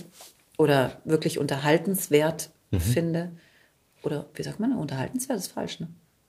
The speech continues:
Speaker 1: Also es hatte keinen Unterhaltungswert für mich.
Speaker 2: Ja, verstehe ich.
Speaker 1: Ähm, dann kann ich das, glaub ich, auch nicht gut verkörpern. So, und dann war also München, trotzdem, es war so, die haben, die wa-, fanden's trotzdem ganz toll. Ähm,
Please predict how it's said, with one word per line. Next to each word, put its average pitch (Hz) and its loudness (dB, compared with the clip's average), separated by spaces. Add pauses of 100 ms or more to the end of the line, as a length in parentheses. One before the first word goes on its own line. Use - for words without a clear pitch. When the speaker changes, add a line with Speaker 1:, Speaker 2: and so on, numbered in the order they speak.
(440)
Speaker 1:
Also 170 8 (180)
es - -4
hatte 202 6
keinen 190 6
Unterhaltungswert 156 2
für - -6
mich. 123 0
Speaker 2:
Ja, 120 12 (160)
verstehe - -2
ich. 107 -2 (200)
Speaker 1:
Ähm, 143 6 (600)
dann 156 6
kann 156 2
ich 156 0
das, 135 -4
glaub - 2
ich, 139 -6
auch 139 -10
nicht 131 -8
gut - -8
verkörpern. - -10 (320)
So, - 10
und - 8
dann - 12
war 185 12
also 170 10
München, 254 10
trotzdem, - 10
es 196 2
war 151 8
so, 170 6
die 180 8
haben, 165 4
die - -8
wa-, - 4
fanden's 165 4
trotzdem 165 2
ganz 127 -2
toll. 202 10 (580)
Ähm, 160 8